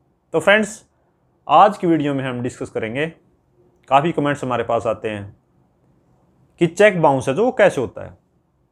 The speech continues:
वैसे इसमें आपका रोल नहीं है, वो बैंक ने करना है बाउंस। बैंक किसी भी रीजन पे कर सकता है, और जो रीजन्स हैं वो करीब करीब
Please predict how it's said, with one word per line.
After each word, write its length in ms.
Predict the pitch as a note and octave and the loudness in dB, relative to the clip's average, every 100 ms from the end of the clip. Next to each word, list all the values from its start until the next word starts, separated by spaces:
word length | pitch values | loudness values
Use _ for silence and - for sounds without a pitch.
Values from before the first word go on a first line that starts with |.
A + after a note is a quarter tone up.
| _ _ _ _ _ _ _ _ _ _ _ - | _ _ _ _ _ _ _ _ _ _ _ -8
वैसे 240 | A2 A#2+ | -4 -2
इसमें 220 | B2+ C#3+ | -2 2
आपका 240 | C#3 C#3+ D3+ | 2 2 2
रोल 220 | D3+ D#3 | 2 2
नहीं 120 | D#3 | 0
है, 220 | C3+ F2+ - _ _ - | -4 -6 -12 _ _ -8
वो 80 | |
बैंक 240 | B2 C#3+ C#3+ | -2 0 0
ने 140 | D#3 | -2
करना 220 | D3 A#2 | -2 -4
है 60 | G#2+ | -4
बाउंस। 360 | G2 G2 F2+ _ _ _ _ _ _ _ _ _ _ _ | -6 -10 -14 _ _ _ _ _ _ _ _ _ _ _
बैंक 220 | - D#3 F3 | 0 2 2
किसी 260 | G3+ G#3+ | 0 2
भी 80 | G3+ | 4
रीजन 220 | F3+ D3+ | 2 0
पे 80 | C3 | -2
कर 100 | A#2+ | -4
सकता 300 | G#2 - - | -6 -10 -14
है, 100 | F2+ - _ _ _ _ - | -18 -20 _ _ _ _ -8
और 80 | |
जो 100 | A2+ A#2+ | -4 2
रीजन्स 400 | C#3+ D3+ F#3+ F#3 | 2 2 2 2
हैं 340 | F3+ F3+ - _ _ _ _ D3 | 0 -2 -18 _ _ _ _ -4
वो 80 | D3+ | 0
करीब 280 | D#3 D#3+ | 2 2
करीब 360 | D#3+ F3 G#3 - | 4 2 2 -4